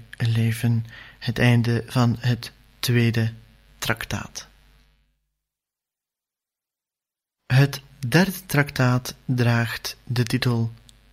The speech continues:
Godvruchtige aansporing tot de heilige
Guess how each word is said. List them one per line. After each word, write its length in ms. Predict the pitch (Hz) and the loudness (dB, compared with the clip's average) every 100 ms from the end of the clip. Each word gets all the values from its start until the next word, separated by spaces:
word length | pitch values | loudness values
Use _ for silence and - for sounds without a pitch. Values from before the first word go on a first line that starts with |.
| _ _ - | _ _ -4
Godvruchtige 1040 | 131 139 147 - 131 120 185 - 143 123 - | 0 2 0 0 -4 0 0 2 0 2 2
aansporing 920 | 139 156 - - 131 131 123 120 117 | 2 4 2 2 2 4 2 0 -2
tot 320 | - 147 - - | -4 -4 -4 -6
de 280 | 131 131 - | -2 -2 -2
heilige 720 | - 104 117 127 120 110 120 | -6 -4 2 2 0 -4 -4